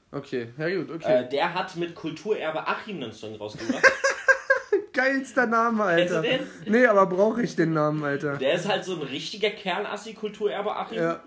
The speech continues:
Speaker 2: So halt auch Drogen und Ticken und bla, bla, bla.
Speaker 1: Okay.
Speaker 2: So, m, hat jetzt auch vor kurzem einen Song hier mit Antifuchs rausgebracht.
Speaker 1: Ah, doch, dann hab ich den auf dem Schirm sogar. Den, den
Speaker 2: Äh,
Speaker 1: hab ich
Speaker 2: genau.
Speaker 1: gehört. Den fand ich sogar ganz cool, aber nur
Speaker 2: Ja.
Speaker 1: weil ich Antifuchs so alle halbe Jahre mal ganz geil finde.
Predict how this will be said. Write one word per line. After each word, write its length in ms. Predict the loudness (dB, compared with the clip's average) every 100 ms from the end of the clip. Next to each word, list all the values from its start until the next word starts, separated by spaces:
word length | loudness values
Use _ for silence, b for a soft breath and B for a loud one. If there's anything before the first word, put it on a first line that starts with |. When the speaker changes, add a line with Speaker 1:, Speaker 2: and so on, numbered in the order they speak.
| -16 -16
Speaker 2:
So 280 | -4 -2 0
halt 180 | 0 -2
auch 180 | -4
Drogen 400 | -4 0 0 0
und 180 | -2 -6
Ticken 340 | -8 -8 -8 -6
und 220 | -6 -4
bla, 180 | -4 -4
bla, 320 | -4 0 0
bla. 340 | 0 -4 -4 -8
Speaker 1:
Okay. 320 | -6 -2 -2 -4 -10
Speaker 2:
So, 440 | -4 -2 -2 -4 -10
m, 220 | -14 -10
hat 200 | -8 -6
jetzt 160 | -6 -6
auch 120 | -8
vor 160 | -8 -8
kurzem 380 | -8 -10 -6
einen 100 | -8
Song 420 | -6 -8 -6 -6 -6
hier 220 | -6 -4
mit 320 | -6 -10 -8
Antifuchs 800 | -8 -8 -8 -2 -2 -2 -10 -14 -8
rausgebracht. 680 | -6 -6 -10 -8 -6 -6 -2
Speaker 1:
Ah, 160 | 0
doch, 180 | 0 -2
dann 160 | -2 -2
hab 80 | -2
ich 80 |
den 120 | -2 -2
auf 40 |
dem 60 | -4
Schirm 220 | -6 -4
sogar. 240 | -4 -4
Den, 180 | -6 -6
den 80 | -2
Speaker 2:
Äh, 100 | -2
Speaker 1:
hab 100 | -2
ich 80 | -2
Speaker 2:
genau. 120 | 0
Speaker 1:
gehört. 220 | 0 -2 -10 -18 -10
Den 80 | -4
fand 160 | 0 0
ich 60 |
sogar 140 | 0 -2
ganz 180 | -2 -4 0
cool, 100 | 2
aber 100 | 2
nur 100 | 4
Speaker 2:
Ja. 40 |
Speaker 1:
weil 80 | 4
ich 100 | 4
Antifuchs 480 | -2 -2 -2 -4 -2
so 160 | -2 0
alle 200 | 2 2
halbe 180 | 2 2
Jahre 260 | 2 2
mal 140 | 0 -2
ganz 220 | -2 0
geil 220 | 2 2
finde. 320 | -2 -6 -6